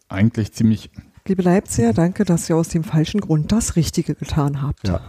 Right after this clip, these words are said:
Speaker 3: aber, ähm, also jedenfalls, äh, kann man dazu ja nochmal sagen, äh, bei Union, äh, waren ja auch, äh, Menschen aus der Ukraine in den letzten Wochen hin und wieder im Stadion. Hab jetzt nicht gehört, dass, äh, man sich da,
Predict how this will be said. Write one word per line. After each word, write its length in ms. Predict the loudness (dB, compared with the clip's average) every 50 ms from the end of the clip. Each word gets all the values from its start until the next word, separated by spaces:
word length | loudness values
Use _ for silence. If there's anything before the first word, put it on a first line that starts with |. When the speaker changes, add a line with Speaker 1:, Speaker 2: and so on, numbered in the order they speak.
| -16 -6 -2
Speaker 3:
aber, 460 | 2 2 4 4 4 4 4 2 2
ähm, 420 | 2 2 2 4 4 2 0 0 -4 _ _
also 180 | -2 0 2 4
jedenfalls, 480 | 4 4 4 4 2 2 2 0 0 0
äh, 200 | 2 2 2 2
kann 160 | 0 2 2
man 60 | 2 2
dazu 240 | 2 0 2 0
ja 100 | 0 0
nochmal 200 | 2 2 2 2
sagen, 240 | 2 0 0 -2 -4 -8 -12 -20 -20 -20 -20 _ 0
äh, 260 | 2 2 4 4 2 2 0 -4 -8 -16 -20 _ -10 -2 0
bei 120 | 2 4
Union, 480 | 4 6 6 6 4 4 4 2 0 0
äh, 340 | 0 0 0 2 2 0 0 -2 -6 -2
waren 160 | 0 2 2 2
ja 80 | 2
auch, 220 | 2 0 -2 -2 -2
äh, 180 | 0 2 4
Menschen 320 | 4 4 2 2 0 0 0
aus 120 | 0 0
der 120 | -2 -4
Ukraine 360 | -6 -4 -2 0 2 2 2 2
in 140 | 2 2 2
den 60 | 2
letzten 280 | 0 0 0 0 0 0
Wochen 220 | 2 2 2 2
hin 120 | 2 2 2
und 60 | 4
wieder 140 | 4 4 4
im 60 | 2
Stadion. 500 | 2 2 0 2 4 4 2 2 2 0
Hab 180 | 0 -2 0 0
jetzt 180 | 0 0 2 2
nicht 180 | 0 0 2
gehört, 240 | 2 2 2 2 2
dass, 180 | 0 -2 -2 -2
äh, 220 | 0 0 2 4
man 140 | 4 2 2
sich 120 | 0 -2
da, 320 | 0 2 4 4 4 2